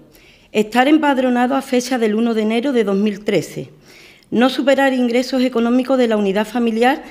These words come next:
de setecientos noventa y ocho euros mensuales. Objetivo del plan: facilitar recursos a familias con graves problemáticas socioeconómicas, a fin de evitar situaciones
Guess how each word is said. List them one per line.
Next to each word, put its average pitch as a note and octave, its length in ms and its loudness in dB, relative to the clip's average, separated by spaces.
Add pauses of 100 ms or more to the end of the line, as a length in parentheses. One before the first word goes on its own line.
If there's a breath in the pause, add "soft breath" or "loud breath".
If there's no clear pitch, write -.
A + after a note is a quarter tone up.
(140 loud breath)
de G#3+ 160 0
setecientos A3 680 0
noventa G#3+ 420 2
y F#3+ 100 0
ocho G#3+ 240 -4
euros A#3 280 0
mensuales. E3 680 -2 (1040 soft breath)
Objetivo A3+ 540 2
del B3+ 140 2
plan: D#3 300 -4 (420 soft breath)
facilitar G3+ 840 -2 (420 soft breath)
recursos G#3+ 460 -2
a D4 80 2
familias B3 480 0
con B3+ 160 -2
graves A3+ 320 0
problemáticas A3+ 760 -2
socioeconómicas, F#3 880 -2 (300 loud breath)
a F#3+ 140 -2
fin A3+ 240 -2
de C4 60 2
evitar A#3+ 500 0
situaciones A3+ 800 -2